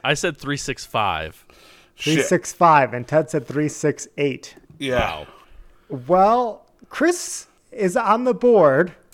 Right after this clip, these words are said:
Speaker 2: I don't like
Speaker 3: with
Speaker 2: that
Speaker 3: a
Speaker 2: Chris
Speaker 3: three
Speaker 2: undercut me
Speaker 3: point
Speaker 2: 'cause I, I was trying to undercut him just a little bit. I was like, "Oh, I'm gonna, I'm gonna try to go lower." <laughs>
Speaker 3: Well, you guys should have kept trying to undercut each other 'cause it's only a three point five five.
Speaker 2: Oh, damn.
Speaker 1: Okay.
Speaker 3: On
Speaker 1: All right.
Speaker 3: Untapped.
Speaker 1: Point one.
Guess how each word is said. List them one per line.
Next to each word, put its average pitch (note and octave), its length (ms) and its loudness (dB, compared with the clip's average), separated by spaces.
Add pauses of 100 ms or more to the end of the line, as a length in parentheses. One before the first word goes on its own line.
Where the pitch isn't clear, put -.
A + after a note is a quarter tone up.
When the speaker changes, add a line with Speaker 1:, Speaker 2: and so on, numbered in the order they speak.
(280)
Speaker 2:
I - 80 0
don't F#3 80 8
like F#3 120 6
Speaker 3:
with D#3+ 100 2
Speaker 2:
that D3 40 -6
Speaker 3:
a - 20 -2
Speaker 2:
Chris E3 160 2
Speaker 3:
three G#3 120 2
Speaker 2:
undercut D3+ 360 4
me G#3 100 2
Speaker 3:
point E3+ 120 -2
Speaker 2:
'cause D3 220 2
I, D3+ 40 -10 (200)
I C#3+ 120 4
was E3 120 4
trying F3 220 6
to D#3+ 80 2
undercut D#3 460 4
him C3 240 2
just C3+ 180 -6
a C3+ 60 -4
little A#2+ 280 2
bit. G2 220 -2
I A#2 100 2
was A#2+ 160 4
like, A#2+ 160 2
"Oh, C3 180 2
I'm G#2+ 100 -4
gonna, A#2 160 -2
I'm - 60 -8 (400)
gonna C#3+ 120 2
try D3+ 160 4
to C#3 80 4
go C#3 120 2
lower." B2 360 0 (220)
<laughs> E3+ 180 -18 (260)
Speaker 3:
Well, C#3+ 120 2
you D3 140 2
guys A3 260 2
should A3+ 180 4
have G#3 100 2
kept G#3 360 4
trying A3 220 0
to G#3 60 -6
undercut F#3+ 380 2
each D3 140 -2
other D3+ 180 2
'cause D3 200 -6
it's C3+ 120 -8
only B3+ 240 -4
a A3+ 60 0
three G#3+ 260 0
point G#3 320 -6
five F#3 420 -4
five. - 680 -8 (240)
Speaker 2:
Oh, C#3+ 120 2
damn. C3+ 300 2
Speaker 1:
Okay. G3 380 4
Speaker 3:
On B2 160 -6
Speaker 1:
All F#3 120 -2
right. E3 120 2
Speaker 3:
Untapped. A#2+ 260 -2
Speaker 1:
Point C4+ 240 -2
one. A#3+ 340 -2